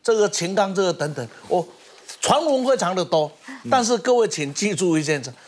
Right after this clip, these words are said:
Speaker 1: 在中国大陆的权力体系里面，人大跟中央委员呢，哪一个重要？当然是中央委员重要嘛。
Speaker 2: 嗯。
Speaker 1: 能够跻身重要，就是，就好像在大陆的时候，这叫领导班子嘛。
Speaker 2: 嗯。
Speaker 1: 真的，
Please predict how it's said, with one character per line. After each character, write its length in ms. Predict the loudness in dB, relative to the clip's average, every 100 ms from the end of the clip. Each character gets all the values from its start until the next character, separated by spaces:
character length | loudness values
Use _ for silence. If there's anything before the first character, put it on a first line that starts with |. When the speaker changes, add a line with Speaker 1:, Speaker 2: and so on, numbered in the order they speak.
| -4
Speaker 1:
在 180 | 0 2
中 300 | 2 0 2
国 180 | 0 0
大 220 | 0 0
陆 160 | 0 -2
的 80 | -4
权 320 | -2 -2 0
力 140 | -2
体 240 | -4 -8 -6
系 240 | -4 -4
里 160 | -6 -6
面， 260 | -6 -8 _ _ _ -20 -20 -16 -4 2
人 280 | 4 4 2
大 340 | 0 -2 -4
跟 260 | -2 -2 -2
中 300 | 0 2 2
央 200 | 0 0
委 160 | -2 -2
员 220 | -4 -6
呢， 140 | -10 -14 _ _
哪 220 | -4 0 0
一 40 |
个 100 | 0
重 240 | 0 0
要？ 140 | -2 -6 _ _ _ _ _ _ _ -20 -2
当 200 | 0 2
然 160 | 0 0
是 120 | 0
中 220 | 2 2
央 140 | 2 0
委 120 | -2
员 180 | -6 -4
重 240 | -4 -2
要 140 | -4 -6
嘛。 60 | -10
Speaker 2:
嗯。 140 | -14 -18 -20 -10 0
Speaker 1:
能 180 | 2
够 120 | 4 2
跻 280 | 0 0 0
身 200 | 0 2
重 120 | 2
要， 140 | 2
就 160 | 0 0
是， 160 | 0 -4 -10
就 140 | 0 2
好 100 | 2
像 180 | 0 0
在 120 | 0
大 260 | 2 2 2
陆 240 | 0 -4 -6 -4
的 100 | -2
时 120 | 0
候， 40 | -4 -4
这 140 | 0
叫 100 | 2
领 320 | 2 2 0 0
导 160 | -2
班 320 | 0 0 0
子 120 | -2 -6
嘛。 100 | -10 -16
Speaker 2:
嗯。 180 | -16 -16 -10 -2
Speaker 1:
真 180 | 2
的， 160 | 2 0